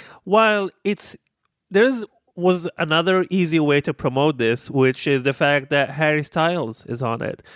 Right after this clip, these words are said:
One of the biggest pop star on the planet that has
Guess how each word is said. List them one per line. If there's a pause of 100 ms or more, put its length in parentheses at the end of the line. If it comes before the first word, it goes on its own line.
(160)
One
of
the (260)
biggest
pop
star
on
the
planet (340)
that
has